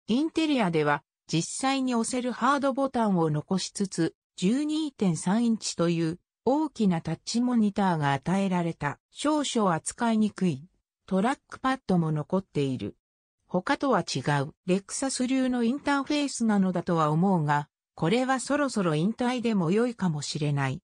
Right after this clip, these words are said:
内装部品の品質を見直し、組み立て精度を高めたとも主張されている。もともとレクサスのインテリアは、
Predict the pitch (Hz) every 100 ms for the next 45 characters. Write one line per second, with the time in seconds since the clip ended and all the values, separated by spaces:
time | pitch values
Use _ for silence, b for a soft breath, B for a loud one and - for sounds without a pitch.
0 | - 165 262 - 294 277 285 277 262 208
1 | 165 - 202 233 - - 240 226 196 190
2 | 185 175 170 175 _ _ - 208 277 294
3 | 269 254 302 285 220 160 - 143 175 233
4 | 247 202 170 160 135 - - 220 226 208
5 | 196 180 175 160 143 131 _ 170 175 285
6 | 294 302 285 285 294 - - 269 208 185
7 | 160 190 - 233 226 185 160 160